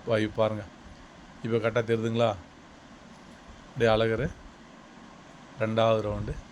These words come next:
போயிட்டுருக்காரு. ஓகேங்களா? ஆனா, ரொம்ப சூப்பரா இருந்ததுங்க. நான் இது ஒரு விசேஷம், இது ஒரு திருவிழா வந்து சித்திரை அழகர் திருவிழா, இது போல நான்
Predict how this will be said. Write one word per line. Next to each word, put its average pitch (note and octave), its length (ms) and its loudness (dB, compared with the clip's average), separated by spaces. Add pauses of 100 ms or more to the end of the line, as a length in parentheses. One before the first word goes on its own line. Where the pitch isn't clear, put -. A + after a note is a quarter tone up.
(500)
போயிட்டுருக்காரு. G#2 600 -4 (2250)
ஓகேங்களா? A2 540 0 (1700)
ஆனா, B2 140 2
ரொம்ப C3 400 2
சூப்பரா C3 240 -2
இருந்ததுங்க. A#2 500 4 (680)
நான் A2+ 240 0
இது A#2+ 200 2
ஒரு B2+ 260 4
விசேஷம், A2+ 720 -2
இது G#2+ 160 -2
ஒரு A2+ 240 0
திருவிழா A2+ 320 -2
வந்து G#2 440 -8 (680)
சித்திரை A#2+ 540 0
அழகர் A2 380 2
திருவிழா, G#2+ 300 -2
இது G#2 100 -6
போல A2 180 -2
நான் A2+ 120 -2